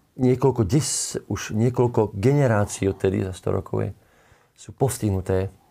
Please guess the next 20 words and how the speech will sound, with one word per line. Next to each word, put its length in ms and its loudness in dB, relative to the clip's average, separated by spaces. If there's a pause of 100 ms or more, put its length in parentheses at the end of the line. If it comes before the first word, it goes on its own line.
(720)
vážnymi 400 -2
chorobami, 480 -6 (240)
psychickými 640 -12 (160)
útlakmi 480 -18
a 0 -
tak 160 -20
ďalej. 240 -18 (720)
Proste 400 0
tam 320 0
to 80 0
ide 240 2 (160)
ako 240 -10
keby 160 0 (1800)
z 140 -12 (100)
rodu 240 4
do 160 6
rodu, 320 6 (960)
pretože 400 0
zrejme 320 4
nevedia, 800 4